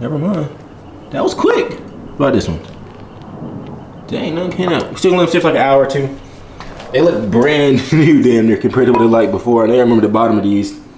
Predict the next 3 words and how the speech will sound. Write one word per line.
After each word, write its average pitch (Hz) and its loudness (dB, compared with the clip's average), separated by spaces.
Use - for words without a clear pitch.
<laughs> - 0
So - -4
yeah. 127 2